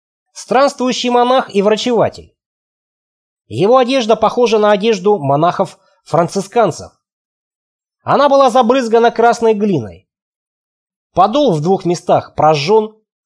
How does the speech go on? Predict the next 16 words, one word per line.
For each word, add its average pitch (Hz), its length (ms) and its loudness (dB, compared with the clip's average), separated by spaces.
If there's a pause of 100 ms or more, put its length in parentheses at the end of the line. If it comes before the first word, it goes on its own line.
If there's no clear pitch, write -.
(160)
а 170 120 0
тяжёлые 262 460 -2
и 220 140 -2
грубые 233 360 0
башмаки 226 640 -2
покрыты 165 460 -2
толстым 208 480 -2
слоем 175 360 -2
грязи 185 340 0
и 196 100 -2
пыли. 120 440 -8 (1080)
Через 214 320 -2
плечо 233 380 -2
висела 220 420 0
тощая 208 420 0
сума. 165 540 -4